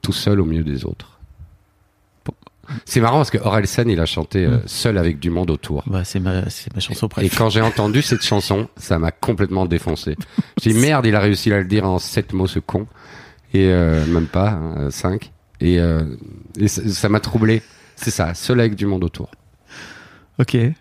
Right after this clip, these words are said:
Speaker 1: Ouais.
Speaker 2: Parce que pour, euh, Orelsan, il y a un peu un côté, euh, je sors, je sors de la ville, je vais écrire, je vais revenir à une vie un peu simple, et cetera.
Speaker 1: Mhm.
Speaker 2: Ça représente quoi pour toi, seul avec du monde autour ?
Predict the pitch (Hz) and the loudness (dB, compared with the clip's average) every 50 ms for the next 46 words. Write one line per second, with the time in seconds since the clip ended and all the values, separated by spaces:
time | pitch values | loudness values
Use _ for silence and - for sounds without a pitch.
0 | _ _ _ - 98 101 98 82 - _ _ _ _ _ _ _ - _ - 123 | _ _ _ -2 0 0 0 0 -4 _ _ _ _ _ _ _ -18 _ -4 -4
1 | 117 - - 131 123 120 120 117 110 - 139 135 127 113 123 120 117 113 113 113 | -4 0 0 2 2 4 2 2 0 0 0 2 2 4 4 2 4 2 2 2
2 | 113 113 - - 123 123 120 117 110 - 151 156 160 139 117 113 110 - 127 123 | 0 -2 0 0 2 2 2 2 0 0 0 2 4 4 4 2 2 2 2 2
3 | 117 110 - 117 110 - 127 127 131 127 117 110 104 101 101 101 101 101 - _ | 2 2 0 0 0 2 2 4 4 4 4 2 2 0 0 0 -2 -4 -6 _
4 | _ - 117 117 107 - - - 143 139 - - - _ - 117 107 120 113 - | _ -2 0 0 0 0 0 0 0 0 0 -4 -10 _ -8 -2 0 0 0 0
5 | - 127 123 117 117 110 110 107 107 117 123 131 139 143 143 143 139 131 127 139 | 0 0 2 2 2 2 0 0 0 0 0 0 2 0 0 -2 -2 -2 -2 -4
6 | - - - 135 123 113 110 123 - - 127 117 - - - - 135 135 135 135 | -4 -4 -2 0 0 2 2 2 2 2 -2 -2 -2 -4 -2 0 2 4 4 2
7 | 135 143 139 - - - - - - - - _ _ - 123 117 110 113 101 113 | 2 0 0 -4 -8 -18 -20 -20 -20 -20 -20 _ _ -6 -4 0 0 2 2 2
8 | 123 117 120 135 131 123 113 117 120 113 110 117 120 117 117 - - 117 113 - | 2 4 4 4 4 4 4 4 2 2 2 2 2 2 2 0 -2 -4 -4 -2
9 | - 131 127 135 131 120 113 - - 120 - - 113 131 185 226 202 - 120 113 | -2 0 0 0 2 0 -4 -2 -2 -4 0 0 0 2 0 -2 -2 -2 -2 -2
10 | 107 123 107 - _ - - - 110 - - - 123 110 120 120 - - 143 139 | -2 -2 -6 -8 _ -12 -2 -2 -2 -2 2 0 2 4 4 2 2 2 0 0
11 | - 127 107 - 120 113 110 - - 113 110 110 110 107 110 117 117 113 110 110 | 2 0 -2 2 2 0 0 0 0 2 2 2 2 2 0 0 2 2 2 0
12 | 110 - 123 123 - - - | 0 -2 -4 -6 -6 -8 -16